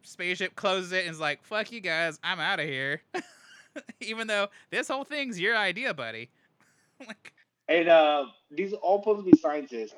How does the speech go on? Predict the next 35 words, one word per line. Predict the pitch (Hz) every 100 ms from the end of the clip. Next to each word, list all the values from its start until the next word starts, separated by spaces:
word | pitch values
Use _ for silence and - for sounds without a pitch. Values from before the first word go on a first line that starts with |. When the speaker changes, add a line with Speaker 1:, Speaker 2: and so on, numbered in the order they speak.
| -
Speaker 2:
and | 120 120
I, | 120 117 113
I'm, | 113 104 - _ _ _ -
I, | 123 123 -
uh, | 117 113 113
this | 135
is | 131
a | 123
whole | 135 143 135 131 - -
spoiler | - 151 151 120 113
at | 117
the | 120
end. | 113 113 _ _ _
He | - 175 196
tries | 196 208
to | 160
fly | - 139 143
off | 139 139 147
on | 135
the | 117
ship | - 143 139 -
by | 117
himself, | 117 117 - 117 143 156 - 170
but | 147 131
Speaker 1:
Mm-hmm. |
Speaker 2:
it | 139 -
took | 202 214 - -
the, | 135 123 -
the, | 131 120 104
the | 120
ship | - 170 185 190
crew | - 160 143 139 151 - -
to | 127
run | 113 151 180
it | 196